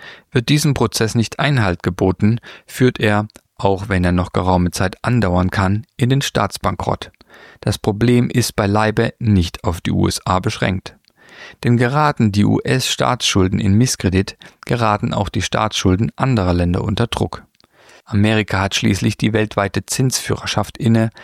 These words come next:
Steigende U-S-Zinsen ziehen die Anleiherenditen anderer Länder mit in die Höhe. Und hier sieht es schuldentechnisch gar nicht besser aus als in den U S A.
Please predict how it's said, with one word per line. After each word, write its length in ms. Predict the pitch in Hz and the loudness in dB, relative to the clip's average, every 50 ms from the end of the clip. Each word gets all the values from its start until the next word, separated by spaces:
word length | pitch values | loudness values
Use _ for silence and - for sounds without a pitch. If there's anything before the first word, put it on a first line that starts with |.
| - - _ _ | -20 -20 _ _
Steigende 560 | - - - - 123 117 117 120 123 110 113 | -14 -10 -6 -2 -2 0 0 0 2 2 2
U-S-Zinsen 920 | 113 110 117 - - 127 123 - - - - 101 92 87 - 110 113 113 - - | 2 2 2 2 0 0 -2 -4 -4 0 2 2 2 2 2 0 0 0 -2 -6
ziehen 340 | - - - 131 135 135 135 | -10 -6 -2 0 0 0 0
die 200 | 131 - - - | 0 -4 -6 -4
Anleiherenditen 960 | - 104 101 92 92 90 87 87 90 92 92 98 90 90 101 95 - - - - | -2 0 0 2 2 2 2 2 2 2 2 0 0 2 0 -2 -2 -2 -6 -4
anderer 320 | - 110 113 110 104 95 92 | -2 -2 0 0 0 0 2
Länder 340 | 90 90 92 92 101 110 | 2 2 2 2 2 0
mit 240 | 117 - 104 98 - | 0 -2 -2 -2 0
in 120 | 117 104 104 | 0 0 2
die 120 | 120 117 | 2 2
Höhe. 300 | 117 123 110 95 87 - - _ _ - _ - - - - - - - - | 4 4 4 4 2 -2 -6 _ _ -20 _ -20 -20 -20 -18 -18 -18 -14 -6
Und 180 | - 131 113 - | -2 -2 -2 -2
hier 420 | - - - 147 143 143 143 - _ | -2 0 2 4 4 4 2 -2 _
sieht 260 | - - - 123 - - | -8 -2 0 0 2 2
es 160 | 165 - - | 0 0 0
schuldentechnisch 800 | - - 120 107 98 95 87 - 101 87 - 110 107 110 - - - - | 2 2 2 2 2 2 0 0 -2 0 2 2 0 0 -2 -6 -10 -6
gar 200 | - 101 92 90 | -2 -2 0 0
nicht 200 | 92 90 - - | -2 -4 -4 -4
besser 300 | - 113 107 - - - | -4 -4 -2 -2 -2 0
aus 220 | 101 98 95 - | 0 0 0 0
als 220 | - - 104 98 - | 0 -2 -2 -2 -2
in 100 | - 92 | 0 0
den 140 | 92 101 | 0 0
U 160 | - 107 104 104 | 0 0 0 0
S 160 | 110 - - | 0 -2 -4
A. 260 | - 101 92 98 98 | -2 -2 -2 -2 -6